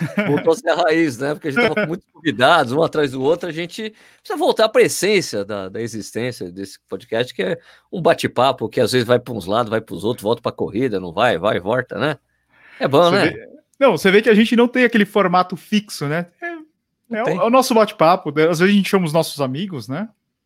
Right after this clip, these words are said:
Speaker 2: Isso, é, daí vai, e assim vai indo, né não? É.
Speaker 1: Uhum.
Speaker 2: E aí, como é que estão as coisas, Edu?
Speaker 1: Tudo bem. Sérgio,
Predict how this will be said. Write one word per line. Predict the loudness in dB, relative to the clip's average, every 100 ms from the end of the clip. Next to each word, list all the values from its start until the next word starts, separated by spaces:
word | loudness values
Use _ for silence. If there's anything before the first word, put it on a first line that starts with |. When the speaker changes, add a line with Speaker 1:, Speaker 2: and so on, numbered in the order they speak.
| _ -6
Speaker 2:
Isso, | -2 -2 -2 -6
é, | -6
daí | -8 -6
vai, | -2 -2 -4 -10 _
e | -10
assim | -8 -4
vai | -2 0
indo, | 0 0
né | 2
não? | 2 0 -4 _ _ _ -8
É. | -6 -8 _ _ _ -18 -10 -4
Speaker 1:
Uhum. | -4 -6 _ _ _ _ _
Speaker 2:
E | 0 2
aí, | 2
como | 0
é |
que | 0
estão | 2
as | 2
coisas, | 2 2 2
Edu? | -2 -4 -8 _ _ _ _ _
Speaker 1:
Tudo | -6 -2
bem. | 4 4 4 2 -4 _ _ -20
Sérgio, | -2 2 4 6 4 2